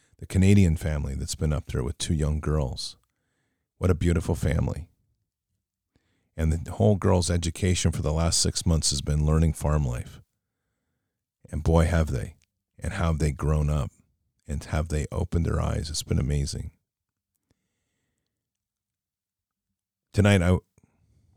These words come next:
I just watched Compassion. My, when my parents came up, and in a normal world, when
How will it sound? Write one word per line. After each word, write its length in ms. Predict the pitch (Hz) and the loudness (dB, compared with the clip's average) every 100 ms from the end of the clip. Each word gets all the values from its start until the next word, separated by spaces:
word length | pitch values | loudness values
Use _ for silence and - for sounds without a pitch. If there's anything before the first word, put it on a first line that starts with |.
| _ _ _ _ _ - | _ _ _ _ _ -2
I 100 | 90 | 0
just 240 | 85 - | 2 2
watched 540 | 90 90 87 - - - _ _ _ _ _ _ | 2 2 2 -2 -4 -14 _ _ _ _ _ _
Compassion. 920 | - 78 - 82 80 - 87 76 73 - - _ _ _ _ _ _ _ _ _ _ _ _ | -2 2 2 2 0 2 0 0 -2 -10 -20 _ _ _ _ _ _ _ _ _ _ _ _
My, 120 | 87 | -2
when 200 | 78 101 | 0 4
my 120 | 90 82 | 4 4
parents 380 | - 101 87 | 6 6 4
came 240 | - 80 69 | 0 0 -2
up, 160 | 65 - | -4 -8
and 200 | - 92 | -2 2
in 100 | 85 | 2
a 40 | 85 | 4
normal 380 | 101 120 117 87 | 6 6 6 6
world, 440 | 87 82 78 - | 4 4 0 -4
when 180 | 87 | -10